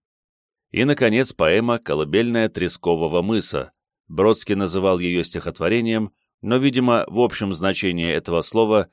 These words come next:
как стиховой текст. Строго говоря, жанровые различия между «Колыбельной» с ее исключительно лирическим сюжетом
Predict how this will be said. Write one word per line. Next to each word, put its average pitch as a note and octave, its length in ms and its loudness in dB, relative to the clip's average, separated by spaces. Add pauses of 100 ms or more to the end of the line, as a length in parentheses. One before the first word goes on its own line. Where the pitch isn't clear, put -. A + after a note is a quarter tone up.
(220)
как A2+ 200 0
стиховой G2+ 500 0
текст. - 500 -4 (840)
Строго D#2 420 -2
говоря, D#2+ 500 2 (320)
жанровые B2+ 640 4
различия G#2+ 540 0
между F#2+ 340 -2
«Колыбельной» G2 840 -2 (140)
с - 140 -10
ее G#2+ 260 2
исключительно G#2 680 -4
лирическим F#2+ 600 -2
сюжетом F#2+ 720 -2